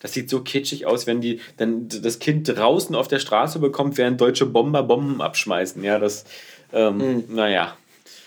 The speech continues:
Speaker 1: alles so auf arg zusammen konstruiert. Und dann ist mir wieder aufgefallen, halt,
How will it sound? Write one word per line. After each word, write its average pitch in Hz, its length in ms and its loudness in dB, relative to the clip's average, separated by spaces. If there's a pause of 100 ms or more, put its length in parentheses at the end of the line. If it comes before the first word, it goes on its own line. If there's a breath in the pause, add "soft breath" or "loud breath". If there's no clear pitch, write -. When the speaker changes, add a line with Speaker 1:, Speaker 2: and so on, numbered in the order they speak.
(140)
Speaker 1:
alles 117 280 0
so 113 100 0
auf - 320 -6
arg 101 300 -2 (120)
zusammen 101 360 0
konstruiert. 104 340 -2
Und 131 80 2
dann 226 220 4 (180 loud breath)
ist 160 140 -4
mir 175 180 6
wieder 165 200 6
aufgefallen, 147 500 0
halt, 135 180 0